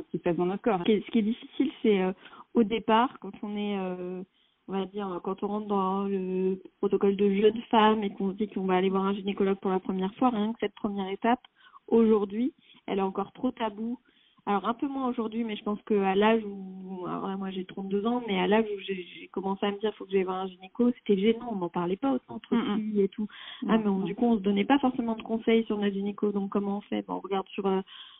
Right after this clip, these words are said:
Speaker 2: à l'époque, j'ai dû regarder sur Internet et trouver un gynéco dans la rue en face de chez moi, et j'y étais, quoi.
Speaker 1: Mais voilà, c'est
Speaker 2: Et
Speaker 1: ça,
Speaker 2: du,
Speaker 1: oui.
Speaker 2: on se posait beaucoup
Speaker 1: Proximité.
Speaker 2: moins de questions, et cetera. Et donc, en fait, bah, moi, c'était un gynéco, docteur, euh,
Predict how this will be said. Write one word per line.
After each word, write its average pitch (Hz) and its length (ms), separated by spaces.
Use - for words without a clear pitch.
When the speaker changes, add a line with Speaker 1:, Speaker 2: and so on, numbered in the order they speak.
Speaker 2:
à - 100
l'époque, 208 320
j'ai 196 120
dû 196 120
regarder 185 320
sur 202 160
Internet 196 460
et 202 60
trouver 190 200
un 196 100
gynéco 202 360
dans 220 120
la 190 140
rue 214 180
en 196 100
face 392 200
de 196 80
chez 196 220
moi, 240 180
et 214 60
j'y 190 100
étais, 233 260
quoi. 214 220
Speaker 1:
Mais 190 80
voilà, 233 180
c'est 214 100
Speaker 2:
Et 214 80
Speaker 1:
ça, 208 100
Speaker 2:
du, 196 160
Speaker 1:
oui. 196 100
Speaker 2:
on 202 140
se - 60
posait 196 260
beaucoup 196 160
Speaker 1:
Proximité. 220 140
Speaker 2:
moins 208 100
de 202 80
questions, 233 560
et 208 160
cetera. 240 420
Et 208 80
donc, 196 260
en 160 80
fait, 240 300
bah, 180 580
moi, 214 180
c'était 208 180
un 190 140
gynéco, 196 540
docteur, 202 680
euh, 185 160